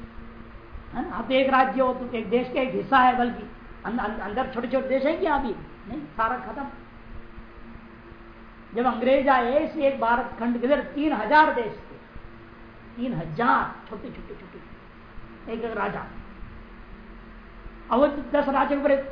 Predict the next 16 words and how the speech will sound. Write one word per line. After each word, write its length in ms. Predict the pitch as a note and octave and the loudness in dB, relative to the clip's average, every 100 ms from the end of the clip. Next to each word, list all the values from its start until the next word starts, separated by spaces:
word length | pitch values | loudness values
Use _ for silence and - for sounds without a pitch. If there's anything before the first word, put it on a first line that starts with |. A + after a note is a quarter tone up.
| - | -4
बड़ा 180 | B3 B3+ | -2 2
राजा 240 | B3 A3+ A3+ | 2 2 0
होता 200 | G#3 - | -2 -6
था, 120 | - - - | -8 -14 -10
वो 60 | G#3+ | -6
सबको 240 | A#3 B3+ | -4 -4
दबा 240 | A#3+ A#3 A#3 | -2 4 4
के 100 | A#3 | 2
रखता, 260 | G#3 - | -4 -4
सबसे 240 | G#3+ B3 A3+ | -4 -4 -4
टैक्स 280 | - G3+ G#3 | -4 -4 -4
लेता, 300 | G#3 - D#3 - - - - - - - - - - - - - - | -8 -10 -12 -12 -12 -12 -14 -16 -16 -16 -16 -16 -16 -18 -18 -12 0
ऐसे 160 | C4 D#4+ | 2 4
करके 240 | D4 C4+ | 2 2
चलता 300 | - C4+ C4+ | 0 0 0
रहा 240 | A#3+ F#3+ | -2 -4